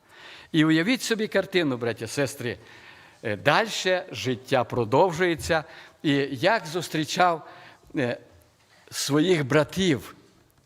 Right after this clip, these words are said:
Йосип, як він зустрічав своїх братів? Вони приїхали, їхні очі закриті,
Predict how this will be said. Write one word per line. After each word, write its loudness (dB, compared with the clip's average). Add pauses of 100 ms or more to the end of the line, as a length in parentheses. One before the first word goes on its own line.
(380)
Йосип, 0
як 0
він 0
зустрічав -2
своїх -2
братів? -8 (2000)
Вони 4
приїхали, 0 (2000)
їхні -4
очі 0
закриті, -2